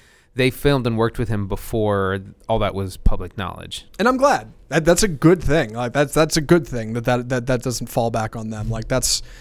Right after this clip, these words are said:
Speaker 2: uh, I think, a redeeming thing in Hollywood, which is not something you see every day. The next story we have, Blade Runner twenty forty-nine screenwriter expands story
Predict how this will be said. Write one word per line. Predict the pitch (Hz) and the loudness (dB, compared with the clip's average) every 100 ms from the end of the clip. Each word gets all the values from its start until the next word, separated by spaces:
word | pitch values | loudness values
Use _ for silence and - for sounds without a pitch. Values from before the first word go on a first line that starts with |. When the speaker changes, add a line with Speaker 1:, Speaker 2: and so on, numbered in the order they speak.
| - - - - | -18 -20 -20 -10
Speaker 2:
uh, | 117 117 113 | -2 2 0
I | - 120 | -2 -4
think, | 143 | -2
a | 131 | 0
redeeming | 123 120 131 131 | 2 2 2 2
thing | 135 127 | 0 0
in | 107 | -2
Hollywood, | 107 110 104 | -8 -8 -8
which | 107 - | -8 -6
is | 113 | -6
not | 120 120 - | -4 -4 -2
something | - 110 117 | -2 -2 -4
you | 123 | -4
see | 120 143 135 | -6 -4 -4
every | 123 123 120 113 | -4 -6 -6 -6
day. | 117 110 | -6 -6
The | 113 | -6
next | 120 156 - | -6 -2 0
story | - 196 220 | 2 4 4
we | 190 190 | 4 2
have, | 156 190 185 - - - | 4 2 2 -2 -18 -6
Blade | 139 196 294 | 2 4 6
Runner | 302 285 269 | 6 4 4
twenty | 233 240 | 4 4
forty-nine | - 220 214 202 196 185 | 2 2 4 2 2 2
screenwriter | - 202 196 185 175 156 | -2 0 2 2 2 0
expands | 143 - - 180 180 165 | 0 -2 0 -2 -2 -2
story | - 196 190 190 185 | 0 2 4 4 4